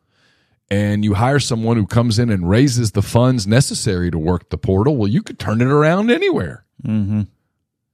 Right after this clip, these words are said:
Speaker 1: But if you don't have those things, even if history says, "Well, this program wins," not anymore.
Speaker 2: Yeah.
Speaker 1: Right? I mean, I just, I don't, I think you can take historical trends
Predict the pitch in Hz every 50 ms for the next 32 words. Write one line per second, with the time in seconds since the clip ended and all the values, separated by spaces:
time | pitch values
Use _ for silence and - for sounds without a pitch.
0 | _ _ _ _ _ - 117 123 117 - 113 131 120 101 123 139 220 302 320 240
1 | 175 131 104 95 82 92 87 82 78 - - 90 82 82 95 139 165 - - _
2 | _ _ _ _ _ _ - 165 214 233 254 202 160 139 - - - - 185 220
3 | - - - 233 170 143 120 - 120 107 95 82 82 90 101 117 - - 110 104
4 | 107 92 101 104 98 92 92 117 165 165 117 98 92 85 - - _ _ _ _
5 | _ _ _ _ _ _ _ _ _ - 80 90 - 101 120 113 127 202 233 240
6 | 135 101 110 135 156 156 - _ _ _ _ - 104 95 90 85 - _ _ _
7 | _ _ _ - 104 101 120 160 185 190 - _ _ _ _ _ _ 110 117 120
8 | 117 131 160 175 147 - - - _ _ _ _ _ _ _ _ _ _ _ _
9 | _ _ _ - - 147 170 143 - - - _ _ _ _ _ _ _ _ _
10 | _ _ 123 127 - 208 143 - - - - 113 98 - 139 127 120 - 120 107
11 | - - 117 120 131 139 127 - 123 110 - - - 120 147 180 165 127 120 127
12 | 131 - - -